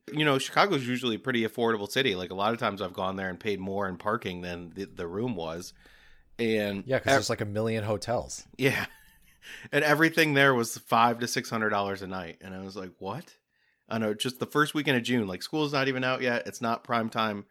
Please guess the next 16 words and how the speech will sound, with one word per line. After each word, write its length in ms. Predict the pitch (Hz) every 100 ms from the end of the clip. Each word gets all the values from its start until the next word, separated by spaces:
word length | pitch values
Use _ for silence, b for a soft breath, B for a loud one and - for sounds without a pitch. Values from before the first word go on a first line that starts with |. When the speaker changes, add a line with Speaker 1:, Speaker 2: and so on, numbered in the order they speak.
| _
Speaker 1:
summer 320 | - 123 120
season 460 | 117 123 113 110 107
for 160 | - 104
that 300 | 110 107 -
in 100 | 101
Chicago, 540 | - 104 101 101 95
which, 260 | 95 92 - -
you 160 | 101 95
know, 160 | 85
is, 160 | 85 87 -
is 160 | 87
great 200 | - 101
in 60 | 90
the 60 |
summer. 320 | 92 110 104 90
But 300 | 95 87